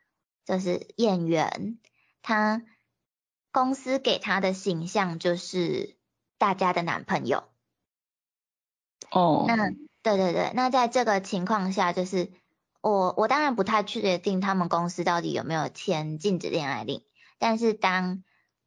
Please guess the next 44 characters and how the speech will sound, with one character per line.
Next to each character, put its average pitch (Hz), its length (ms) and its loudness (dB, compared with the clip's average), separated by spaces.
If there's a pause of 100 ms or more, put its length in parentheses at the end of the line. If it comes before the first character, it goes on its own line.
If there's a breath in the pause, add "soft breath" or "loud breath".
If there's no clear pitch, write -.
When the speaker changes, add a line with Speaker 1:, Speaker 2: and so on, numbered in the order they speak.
Speaker 1:
就 180 120 0
是 175 320 -2
这 311 100 2
样 269 160 2
子 190 140 2
形 170 340 -4
象 175 380 -2
的， - 280 -6 (1120)
呃， - 540 -8 (320)
一 185 100 -4
个 - 380 -4 (140)
演 185 240 0
艺 214 80 2
人 160 280 2
员 160 300 -4 (480)
被 - 480 -2 (200)
推 240 160 0
广 196 240 -2
出 185 240 0
来 160 160 2
之 165 280 -6
后， 175 340 -4 (340 soft breath)
如 214 140 0
果 220 140 2
他 180 400 -2 (880)
真 202 240 2
的 175 180 2
有 - 400 -4
被 196 160 4
爆 185 340 2
出 165 300 -6
就 165 140 -4
是 - 320 -12 (380)
恋 190 220 2
爱 175 180 0
相 170 260 -4
关 160 220 -4
的 147 100 -10
新 156 360 -12
闻 - 240 -8
啊， - 280 -14
或 196 160 0
者 - 160 -6
是 - 380 -4